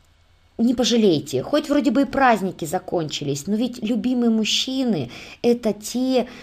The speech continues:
э, это ваша радость. Если вы им дос-, предоставляете радость, они будут точно так же предоставлять радость вам. И прекрасные ароматы весенние – это, э,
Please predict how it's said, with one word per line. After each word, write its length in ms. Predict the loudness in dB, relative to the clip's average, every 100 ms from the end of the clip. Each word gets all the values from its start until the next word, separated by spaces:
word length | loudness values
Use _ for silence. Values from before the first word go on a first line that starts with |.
| -20 -2
э, 300 | 4 4 4 -2 -18 -6
это 260 | -4 0 0
ваша 420 | 2 0 2 0 2
радость. 640 | 2 0 -4 -14 -16 -20 -20 -14
Если 320 | -2 -2 2
вы 180 | 0 2
им 100 | 2
дос-, 160 | 0 -2 -8
предоставляете 800 | -6 -2 -2 -2 2 2 2 0
радость, 480 | 2 2 2 0 -4 -18 -10
они 440 | 0 2 4 4 2
будут 340 | 0 -2 -2
точно 260 | -4 -4 -6
так 240 | 0 0
же 120 | 0
предоставлять 680 | -6 -6 -6 -4 -4 -2 -2
радость 420 | -2 -2 -4 -10
вам. 380 | -2 0 0 -6 -18 -18 -18 -20 -4
И 220 | 2 2
прекрасные 920 | 2 0 2 4 4 2 0 2 4
ароматы 600 | 4 4 4 4 2 0
весенние – 1000 | -2 -4 -4 -2 0 2 4 4 2 0 0
это, 520 | 2 4 2 0 0 -2 -18 -6
э, 360 | 2 6 6